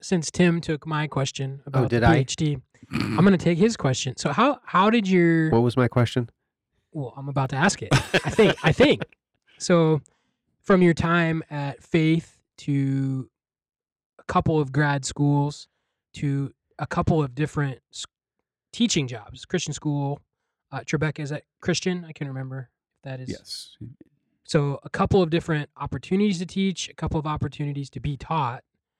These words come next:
Speaker 1: and then now again, you're teaching at a, at a college.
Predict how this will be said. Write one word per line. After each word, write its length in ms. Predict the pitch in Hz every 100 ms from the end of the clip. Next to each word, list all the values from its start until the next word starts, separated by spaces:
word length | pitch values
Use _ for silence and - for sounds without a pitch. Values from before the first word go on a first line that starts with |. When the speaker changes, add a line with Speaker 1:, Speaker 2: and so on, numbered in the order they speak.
| _ _
Speaker 1:
and 80 | 143
then 100 | 143
now 200 | 143 143
again, 320 | 131 156 139
you're 100 | 131 123
teaching 480 | 151 - 135 123 _
at 120 | 139
a, 120 | 131 -
at 60 |
a 40 | 123
college. 380 | 165 160 139